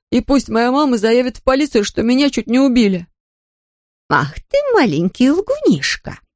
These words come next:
нахмурилась мисс Мигл. «Никогда не поверишь, что мистер Вунькас, этот божий одуванчик, мог ударить кого-нибудь или сбросить с лестницы. Скверный мальчишка, как тебе не стыдно?»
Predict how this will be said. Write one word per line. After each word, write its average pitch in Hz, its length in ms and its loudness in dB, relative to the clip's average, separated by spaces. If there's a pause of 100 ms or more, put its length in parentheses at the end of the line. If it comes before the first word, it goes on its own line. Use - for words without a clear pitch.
(180)
нахмурилась 180 720 0
мисс 185 240 0
Мигл. 156 320 -4 (400)
«Никогда - 520 0
не 175 140 2
поверишь, 190 460 0
что - 180 -2
мистер 170 420 0
Вунькас, 294 460 -2
этот 170 220 -2
божий 165 300 0
одуванчик, 151 680 -4 (280)
мог 480 200 0
ударить 190 440 0
кого-нибудь 165 680 0 (220)
или 214 180 4
сбросить 170 500 0
с - 80 -4
лестницы. 147 580 -4 (300)
Скверный 190 600 0
мальчишка, 185 560 -2
как - 200 -2
тебе 214 240 -4
не 147 140 -2
стыдно?» - 480 -10